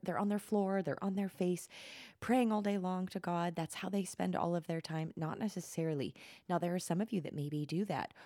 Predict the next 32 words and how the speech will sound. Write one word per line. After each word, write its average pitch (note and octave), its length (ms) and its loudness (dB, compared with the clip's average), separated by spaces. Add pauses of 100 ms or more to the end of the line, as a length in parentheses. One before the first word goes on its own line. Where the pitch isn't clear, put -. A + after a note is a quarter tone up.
(120)
or D#3+ 120 -2
that D3 100 -2
have D3 160 -8
specific - 500 -2
times D3 360 -2
of C3+ 100 -4
day E3+ 220 2
where E3 160 -2
you C#3 180 -2
steal E3 420 0
away D#3 240 2
just F3+ 380 -4
specifically - 600 -4
to D#3 80 -2
pray D#3 360 -2
for G3 140 -4
what's - 480 -6
on D3 180 -2
God's C3+ 240 -4
heart. C#3+ 320 0 (640)
And E3 160 0
I E3 140 0
would G#3 160 0
say F3 240 0
that F3 180 0
is D#3+ 380 -2 (260)
the F3 180 -2 (120)
ultimate D#3+ 580 -2 (400)
posture G3+ 800 -2 (560)
of D3+ 480 0 (760)
that D3+ 240 -2
oneness. D3+ 920 -6